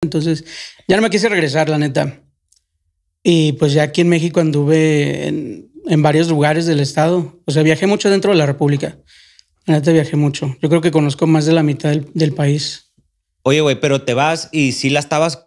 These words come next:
Speaker 2: o sea, sí estabas mandando feria, pues.
Speaker 1: Sí estaba logrando el objetivo, sí, que era ayudar a mi madre.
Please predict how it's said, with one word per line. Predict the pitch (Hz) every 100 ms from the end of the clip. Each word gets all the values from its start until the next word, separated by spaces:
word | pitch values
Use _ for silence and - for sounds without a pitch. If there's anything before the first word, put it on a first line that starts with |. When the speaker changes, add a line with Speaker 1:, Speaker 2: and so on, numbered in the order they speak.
| -
Speaker 2:
o | 107 104 101
sea, | 110
sí | 101
estabas | 110 131 139 139 117 - -
mandando | 110 101 107 120
feria, | - 113 120 -
pues. | - 90 -
Speaker 1:
Sí | 165
estaba | 226 214
logrando | 190 170 190
el |
objetivo, | 185 175 143 175 156
sí, | 143 143
que | 156
era | 165
ayudar | 160 151
a |
mi | 160 143
madre. | 143 143